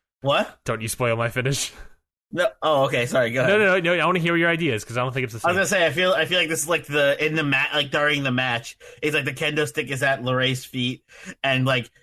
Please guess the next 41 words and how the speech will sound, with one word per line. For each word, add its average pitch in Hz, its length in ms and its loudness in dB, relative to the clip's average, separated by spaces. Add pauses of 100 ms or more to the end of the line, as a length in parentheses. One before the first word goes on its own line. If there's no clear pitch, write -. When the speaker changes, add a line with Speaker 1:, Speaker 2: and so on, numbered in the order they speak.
(140)
Speaker 1:
Bayley's 135 340 0
doing 139 220 0
the 127 100 0
thing 127 220 -2
that 117 160 -4
Bray 123 180 0
Wy-, 117 240 0
like, 117 200 -2
Bray 123 160 0
Wyatt 117 340 0
did 120 140 -2
with 113 120 -2
John 117 200 -2
Cena, 120 320 -2
where 117 100 -2
he's 113 140 -4
like, 117 240 -2 (220)
"Come 285 200 2
on, 294 220 2
hit 311 240 2
me, 214 260 0 (200)
do 349 280 4
it," - 240 -2 (220)
you 147 180 -2
know, 131 340 2 (460)
like, 143 160 0
Speaker 2:
It 120 80 -10
Speaker 1:
like, 139 140 -2
he's, 143 100 -2
like, 147 100 2
on 143 140 4
his 135 140 2
knees, 135 260 2
arms 123 280 0
spread 135 300 -2
wide, 120 200 2
and 127 100 -2
he's 123 120 -2
like, 127 120 -2
"Hit 269 240 -2
me." 135 260 -2